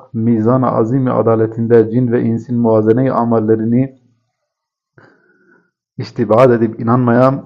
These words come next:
bu dünyada gözüyle gördüğü bu muvazene-i ekbere dikkat etse,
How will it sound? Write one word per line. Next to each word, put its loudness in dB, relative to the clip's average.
bu -6
dünyada 2
gözüyle 0
gördüğü 0
bu -2
muvazene-i 0
ekbere 0
dikkat -4
etse, 2